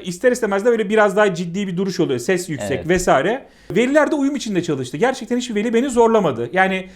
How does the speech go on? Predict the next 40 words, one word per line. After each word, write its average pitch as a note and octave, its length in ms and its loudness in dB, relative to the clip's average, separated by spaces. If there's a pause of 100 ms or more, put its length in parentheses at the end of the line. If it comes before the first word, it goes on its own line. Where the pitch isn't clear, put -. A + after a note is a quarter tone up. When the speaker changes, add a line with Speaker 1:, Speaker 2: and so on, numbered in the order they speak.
(120)
Speaker 1:
alışkanlıkta A#3 880 0
böyle G#3+ 140 2
merdivenlerden A3+ 680 0
çıkıp A3+ 380 -8
beni A3+ 200 2
görüp, A#3+ 280 0
"Aa, G3+ 360 0
bu G#3 100 4
adam A3 320 -2
burada," A3 200 -2
deyip A3+ 180 -8
geri G#3+ 200 0
dönenler G#3+ 360 2
oldu. G#3+ 520 4 (140)
Ben C#4 240 0
de, D4 160 -2
"Tamam, D#4 300 0
bekliyorum. B3+ 400 -2
Demek A#3 260 2
ki A#3+ 220 -4
görev A#3 320 4
buymuş." D4+ 480 4
Yani D3 300 0
görevi G3 320 4
sorgulamam B3 560 2
ben D3+ 160 -2
bu C3 60 -2
arada. B2+ 160 -4
Bana G3 180 0
bir G3+ 60 -4
görev G3+ 320 4
tebliğ G#3 280 2
ediliyorsa G#3 420 2
o A3+ 100 6
görevi F#3 180 4
Speaker 2:
Evet. D4 80 2
Speaker 1:
yaparım. E3 360 2 (400)
Onu F#3 200 -2
sorgulamam. G3+ 680 2 (240)
Sonrasında C4 840 0